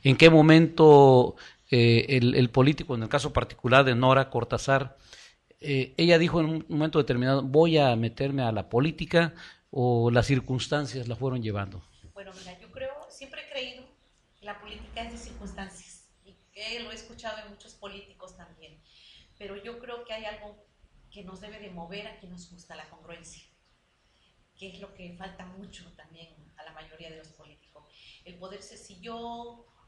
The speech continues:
Speaker 2: como docente, como formadora de generaciones, algo me tenía que impulsar y va a ser la congruencia, ¿no? El poder transmitir valores a los niños, a los jóvenes, era porque también los tenía que ser un ejemplo de ellos, ¿no? Y yo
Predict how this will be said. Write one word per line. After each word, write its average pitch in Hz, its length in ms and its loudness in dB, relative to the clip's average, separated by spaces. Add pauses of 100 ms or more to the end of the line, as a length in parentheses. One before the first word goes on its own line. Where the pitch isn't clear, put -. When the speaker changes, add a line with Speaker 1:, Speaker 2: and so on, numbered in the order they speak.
(100)
Speaker 2:
como 180 220 -20
docente, 190 540 -20
como 175 320 -16
formadora 180 640 -16
de 175 140 -20
generaciones, 175 880 -20 (880)
algo 202 220 -20
me 170 600 -20 (160)
tenía 196 300 -20
que 190 60 -20
impulsar 175 560 -18
y 185 40 -20
va 180 60 -18
a 175 40 -18
ser - 180 -20
la 175 160 -20
congruencia, 160 580 -20 (800)
¿no? 175 260 -20 (280)
El 175 160 -20
poder 185 340 -16
transmitir 196 480 -20
valores 180 560 -14 (140)
a 160 40 -20
los 170 220 -20
niños, 185 400 -20
a 160 60 -20
los - 200 -20
jóvenes, 196 600 -20 (680)
era 180 220 -18
porque 180 280 -20
también 180 340 -16
los 185 280 -20 (320)
tenía 180 260 -20
que 180 80 -20
ser 202 140 -20
un 180 100 -20
ejemplo 175 500 -20
de 151 100 -20
ellos, 147 280 -20
¿no? 175 140 -20
Y 180 140 -20
yo 180 80 -20